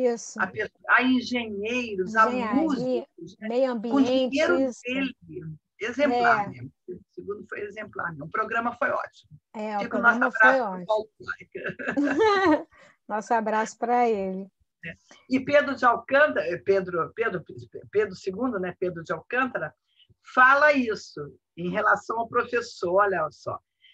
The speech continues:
Speaker 2: "Se eu não fosse imperador, desejaria ser professor.
Speaker 1: É.
Speaker 2: Não conheço missão maior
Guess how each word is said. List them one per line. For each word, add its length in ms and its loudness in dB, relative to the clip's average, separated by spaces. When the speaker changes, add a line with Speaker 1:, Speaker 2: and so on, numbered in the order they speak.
Speaker 2:
"Se 220 -4
eu 100 6
não 380 4
fosse 460 -4
imperador, 920 2
desejaria 800 -2
ser 300 -6
professor. 920 0
Speaker 1:
É. 380 4
Speaker 2:
Não 260 2
conheço 920 0
missão 640 -2
maior 840 4